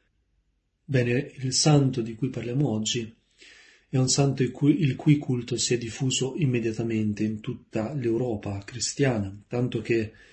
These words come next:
Venanzio Fortunato nel sesto secolo asseriva: "Dove Cristo è conosciuto, Martino è onorato", per dire che dove è giunto il cristianesimo è giunta anche la fama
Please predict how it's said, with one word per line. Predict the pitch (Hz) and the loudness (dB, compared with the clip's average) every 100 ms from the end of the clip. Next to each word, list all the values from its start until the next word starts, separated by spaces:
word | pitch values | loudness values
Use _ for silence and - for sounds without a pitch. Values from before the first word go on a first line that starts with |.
| - - _ _ | -20 -20 _ _
Venanzio | 117 120 131 139 131 113 | 2 6 6 6 4 0
Fortunato | 120 120 - 143 123 131 113 | 0 -2 4 4 4 2 0
nel | 110 | 0
sesto | 107 135 113 - 139 | 0 0 -2 -2 0
secolo | 131 120 113 - 135 | 2 2 0 2 2
asseriva: | 110 - - 131 131 127 139 147 - _ _ _ _ _ _ | 2 0 2 4 4 2 0 -2 -6 _ _ _ _ _ _
"Dove | 123 147 127 107 | 10 10 10 6
Cristo | 123 135 - 117 | 2 2 0 -4
è | |
conosciuto, | 104 127 156 - 117 - 110 - | 0 2 2 2 -8 -4 -4 -4
Martino | 151 123 117 107 113 110 104 104 - | -2 -2 -2 -4 -4 0 0 0 -4
è | 131 110 | -6 -4
onorato", | 147 120 117 98 90 - - | -2 -2 -2 -4 -8 -14 -18
per | - 131 | -8 -4
dire | 131 131 107 | 0 0 2
che | 123 120 - - - - _ | -2 -4 -10 -20 -20 -20 _
dove | 147 143 | 6 8
è | 135 | 8
giunto | 147 151 | 6 6
il | 117 | 2
cristianesimo | 131 131 170 117 104 113 | 0 0 2 2 2 0
è | |
giunta | 110 135 127 | -2 -2 -2
anche | 120 110 | -6 -4
la | 123 | -4
fama | 123 110 104 104 98 | -2 -2 0 0 -2